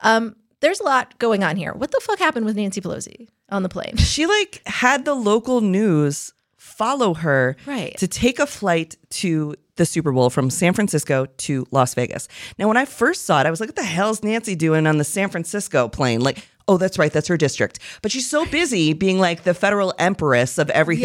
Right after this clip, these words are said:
Speaker 1: Yes.
Speaker 2: Democratic. Me and Nance are not friends. Long story. I'll tell you next week about it.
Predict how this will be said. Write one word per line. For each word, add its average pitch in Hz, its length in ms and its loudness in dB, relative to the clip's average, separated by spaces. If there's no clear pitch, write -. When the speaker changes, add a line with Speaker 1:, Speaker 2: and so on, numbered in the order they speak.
Speaker 1:
Yes. 147 80 2
Speaker 2:
Democratic. 147 600 2
Me 147 100 -6
and 143 80 -4
Nance 131 240 -8
are - 60 -10
not 78 180 -10
friends. - 460 -12
Long 147 200 -4
story. 113 460 -8
I'll - 80 -6
tell 143 140 -2
you 135 100 -2
next 123 240 -6
week 113 160 -10
about - 220 -10
it. - 120 -18